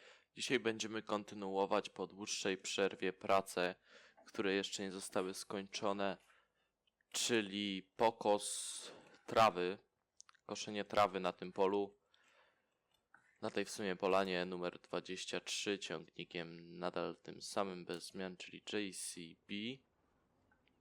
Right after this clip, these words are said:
I przy już skręcaniu kół możecie zauważyć, że w końcu nadszedł ten czas,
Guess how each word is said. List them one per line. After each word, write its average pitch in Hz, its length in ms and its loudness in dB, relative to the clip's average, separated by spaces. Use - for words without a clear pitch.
I 98 580 -6
przy 98 600 -4
już 98 260 -6
skręcaniu 107 680 0
kół 120 320 4
możecie 101 520 0
zauważyć, 98 500 -2
że 90 120 -4
w - 80 -16
końcu 98 600 -2
nadszedł - 380 -4
ten 92 180 -10
czas, - 500 0